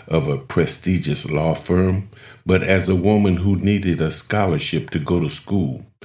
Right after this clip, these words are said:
If you think I have forgotten that, you are wrong. If my life has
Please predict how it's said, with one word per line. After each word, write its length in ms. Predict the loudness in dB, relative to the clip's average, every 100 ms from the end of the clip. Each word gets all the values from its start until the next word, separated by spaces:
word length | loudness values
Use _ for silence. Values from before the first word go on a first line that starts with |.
| -20 -20 -2
If 240 | -2 2
you 120 | 0
think 320 | 2 2 2 4
I 160 | 2
have 260 | 2 0 -2
forgotten 720 | -8 -2 2 2 0 -4 0
that, 400 | 2 2 -2 -14 _ _ _
you 240 | 0 2 2
are 120 | 0
wrong. 500 | 0 2 2 0 -8 -18 _ _ _ _ _
If 220 | 0 0
my 220 | 2 2 2
life 400 | 2 2 0 0
has 340 | -2 -2 -6